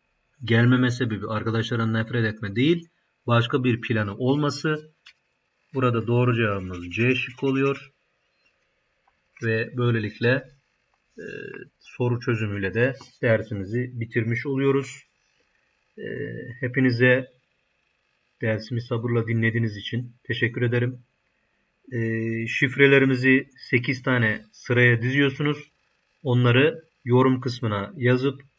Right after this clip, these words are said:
adınız, soyadınız da yazıyorsunuz. Onunla ilgili sürpriz hediyelerimiz, e, olacak. E, teşekkür ediyorum. Destek için beğenmeyi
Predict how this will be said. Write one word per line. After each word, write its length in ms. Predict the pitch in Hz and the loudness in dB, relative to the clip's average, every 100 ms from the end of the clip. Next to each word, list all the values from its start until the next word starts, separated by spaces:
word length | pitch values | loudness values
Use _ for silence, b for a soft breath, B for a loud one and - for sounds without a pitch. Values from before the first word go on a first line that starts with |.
| _ | _
adınız, 360 | 131 123 127 123 | -2 0 0 0
soyadınız 480 | 131 123 117 98 92 | 0 0 -2 -4 -2
da 60 | |
yazıyorsunuz. 760 | 104 127 131 113 - 117 143 - _ _ _ _ - | 2 2 2 -2 -2 -6 -6 -10 _ _ _ _ -4
Onunla 280 | 135 127 | 0 2
ilgili 480 | 110 98 110 127 127 - | 2 0 0 0 -2 -10
sürpriz 500 | - 123 123 123 117 - | -6 -6 -2 -2 -2 0
hediyelerimiz, 800 | 117 117 101 98 110 131 - _ _ _ _ - | 2 2 0 -2 -2 -4 -6 _ _ _ _ -12
e, 40 | - - - - | -10 -10 -14 -4
olacak. 580 | 147 120 117 110 - - _ _ _ _ _ _ _ - 151 | 0 2 2 0 -4 -10 _ _ _ _ _ _ _ -12 -6
E, 60 | 117 113 110 110 113 - _ | -2 -2 -2 -4 -8 -12 _
teşekkür 400 | - 123 127 131 | 2 6 4 6
ediyorum. 460 | 135 135 135 147 147 _ _ _ _ _ _ - | 4 4 2 0 -8 _ _ _ _ _ _ 2
Destek 500 | 123 123 - 135 123 | 6 6 6 -2 -2
için 340 | 127 131 151 - | 0 0 0 -10
beğenmeyi 840 | 127 120 120 120 113 104 120 160 | 2 6 8 6 4 2 0 -4